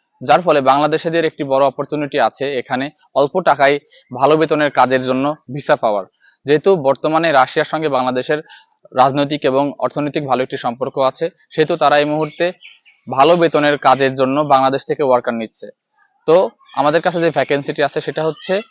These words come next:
ফিশ প্রসেসিং সেক্টরে, অর্থাৎ আপনাকে একটি নির্দিষ্ট কাজ করতে হবে, সেটি হচ্ছে মাছ প্রক্রিয়াজাতকরণ ফ্যাক্টরি যেগুলো আছে সেখানে আপনাকে প্রক্রিয়াজাত মাছগুলোকে প্যাকেজিং করতে হবে। তো এক্ষেত্রে আপনার খরচ হবে তিন লক্ষ আশি হাজার টাকা,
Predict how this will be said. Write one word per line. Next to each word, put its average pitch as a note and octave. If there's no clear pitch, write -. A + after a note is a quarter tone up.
ফিশ G3
প্রসেসিং F3
সেক্টরে, A#2+
অর্থাৎ D3+
আপনাকে D3+
একটি E3
নির্দিষ্ট F3
কাজ C3+
করতে -
হবে, G#2+
সেটি C#3
হচ্ছে D#3+
মাছ C#3+
প্রক্রিয়াজাতকরণ E3+
ফ্যাক্টরি C#3+
যেগুলো C3
আছে A#2
সেখানে D#3+
আপনাকে C#3
প্রক্রিয়াজাত F#3
মাছগুলোকে D#3
প্যাকেজিং E3
করতে A#2+
হবে। A2+
তো F3+
এক্ষেত্রে G3+
আপনার G3
খরচ D#3
হবে E3+
তিন D#3+
লক্ষ C#3+
আশি C#3
হাজার A#2+
টাকা, A#2+